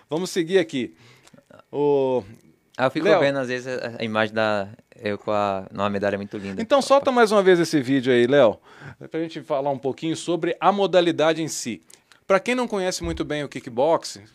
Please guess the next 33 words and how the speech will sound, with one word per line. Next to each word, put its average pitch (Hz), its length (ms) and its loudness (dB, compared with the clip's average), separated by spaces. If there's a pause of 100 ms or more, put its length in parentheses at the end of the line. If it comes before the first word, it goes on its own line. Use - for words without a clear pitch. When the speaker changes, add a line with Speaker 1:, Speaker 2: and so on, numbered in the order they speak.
(140)
Speaker 1:
explica 208 400 -8
pra 190 160 -2
gente 160 60 4
Speaker 2:
Kickbox 156 240 4
Speaker 1:
quais 190 160 4
Speaker 2:
não, 147 60 2
Speaker 1:
são 190 120 2
as 175 100 2
Speaker 2:
isso, 127 280 -6
Speaker 1:
qua- 151 160 -4
Speaker 2:
kickbox 160 240 -2
não 170 100 -10
usa, 170 240 -10
não 131 240 -8
usa 165 160 -6
cotovelada, 113 640 -2
né? 104 200 -8
Porque 123 180 -8
Speaker 1:
É, 120 40 0
Speaker 2:
hoje 113 80 -4
o - 40 -16
pessoal 165 260 2
Speaker 1:
fala 214 60 0
um 202 40 -2
Speaker 2:
não 175 140 -2
Speaker 1:
pouco 127 80 -6
Speaker 2:
é - 60 -14
Speaker 1:
das 160 160 0
características 147 680 -4
e - 20 -20
também 165 220 -8
das 170 240 -4
regras 135 640 -2